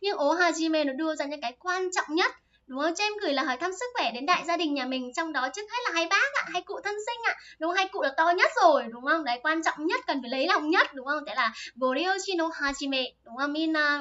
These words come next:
ka, ờ, kajoku ni yoroshiku chitai kudasai. Đúng không? Chắc karashite lôi ra những cái bé nhất, những cái không quan trọng gì cả, không phải điểm nhấn từ cái này thì mình sẽ suy luận là cả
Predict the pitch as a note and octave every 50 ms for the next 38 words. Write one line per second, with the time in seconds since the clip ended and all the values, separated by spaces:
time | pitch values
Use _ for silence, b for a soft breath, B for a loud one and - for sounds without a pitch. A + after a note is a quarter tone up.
0 | C#4 - B3+ C4+ - _ - B3 B3+ A3+ - - E4+ E4+ F4 F#4 F4+ - C4 A3+
1 | A#3+ C#4 - B B B B - B3+ C4 C#4 D#4 D#4+ - G#4 G#4 - G4 - -
2 | B3 A3+ B3 A3+ A3+ - A#3 A#3 A3+ A3+ - G3+ F3+ F3 _ _ _ _ _ _
3 | - D4 D4+ E4+ F#4 G4+ G#4+ G#4+ G#4+ A#4+ A#4+ A#4+ G4+ E4+ E4 E4 E4 E4 - F#4+
4 | G4 F#4+ E4+ E4+ F4+ F#4+ F#4+ F#4 F#4 E4 F4+ F#4 D#4+ D4 - D4+ D4 D4 D#4+ F4
5 | F#4+ A#4 C5 B4+ B B B B B G4 F4+ E4+ E4 E4 - A4+ A#4 A#4 A4+ A#4
6 | A4+ A4+ A4+ A4 F4 - D4 C4+ C4 C4 A#3+ A3+ - F#4+ G#4+ G#4 D4 B3 B3+ B3
7 | A#3+ B3 B3 D4 D4 - F#4+ F#4 F#4 F#4 F#4 G4 G4 D#4+ - B B B B -
8 | E4 D#4 D#4 D4+ C#4+ D4 D4+ F4+ F#4 - - A#4 A#4 A#4 A4+ A4+ A4 - - C4+
9 | G#3+ A3 - C#4 B3